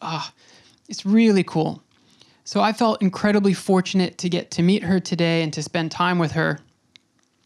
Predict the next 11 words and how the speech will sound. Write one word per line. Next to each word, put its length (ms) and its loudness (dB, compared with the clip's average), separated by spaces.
and 160 2
to 120 0
see 220 0
her 140 0
work. 360 -8
I 80 0
won't 120 2
describe 340 2
it 60 4
anymore 500 4
because 720 2